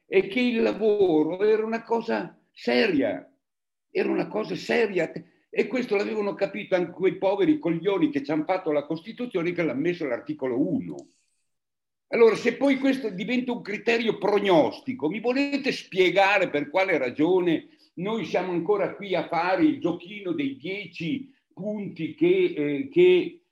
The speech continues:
eh, l'amico simpatico che lavora, mm, eh, che lavora, vabbè,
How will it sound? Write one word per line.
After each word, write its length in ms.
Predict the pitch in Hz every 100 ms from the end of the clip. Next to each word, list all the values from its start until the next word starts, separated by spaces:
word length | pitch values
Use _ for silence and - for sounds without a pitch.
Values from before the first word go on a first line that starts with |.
| _ _
eh, 320 | 139 147 123
l'amico 500 | 147 143 160 - 139
simpatico 800 | 135 131 - 165 165 - 135 127
che 100 | 123
lavora, 640 | 120 120 147 160 131 107 - _ _ _ 117
mm, 240 | 120 113 -
eh, 300 | 120 117 113
che 100 | 131
lavora, 720 | 113 127 147 131 120 113 - _ _ _ _ _ _
vabbè, 320 | 92 73 69